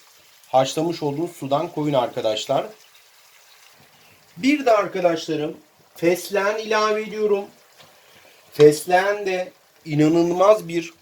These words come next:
koku ve lezzet verecek makarnanıza. Bu makarna sosu dediğim gibi bambaşka bir tarif arkadaşlar. Ee,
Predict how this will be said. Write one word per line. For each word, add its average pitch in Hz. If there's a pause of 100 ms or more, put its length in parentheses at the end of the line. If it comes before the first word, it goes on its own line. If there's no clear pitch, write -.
koku 160
ve 151
lezzet 131
verecek 147
makarnanıza. 131 (1900)
Bu 117
makarna 143
sosu 147
dediğim 131
gibi 117
bambaşka 143
bir 127
tarif 110
arkadaşlar. 113 (1040)
Ee, 101